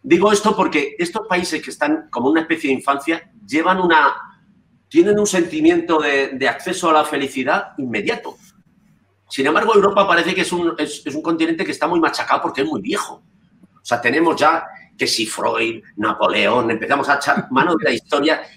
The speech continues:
y tenemos una mochila muy cargada y, es, y, es un, y tú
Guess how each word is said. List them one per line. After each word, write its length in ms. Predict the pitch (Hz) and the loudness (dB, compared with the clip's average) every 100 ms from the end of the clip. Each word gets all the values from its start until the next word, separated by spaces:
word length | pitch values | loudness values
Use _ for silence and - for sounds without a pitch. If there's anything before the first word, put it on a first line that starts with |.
| - | -10
y 120 | 113 | -4
tenemos 360 | 110 156 196 | 0 2 2
una 120 | 190 165 | 4 4
mochila 380 | 156 - 170 | 4 2 2
muy 160 | 143 165 | 4 4
cargada 640 | 156 120 147 156 139 - - _ | 2 0 2 2 2 0 -12 _
y, 100 | 117 | -4
es, 160 | 123 - | -4 -2
y, 60 | 147 | -2
es 100 | 151 | -2
un, 100 | 175 - 143 135 | -2 -4 -6 -2
y 120 | 135 | -2
tú 240 | - - | 2 0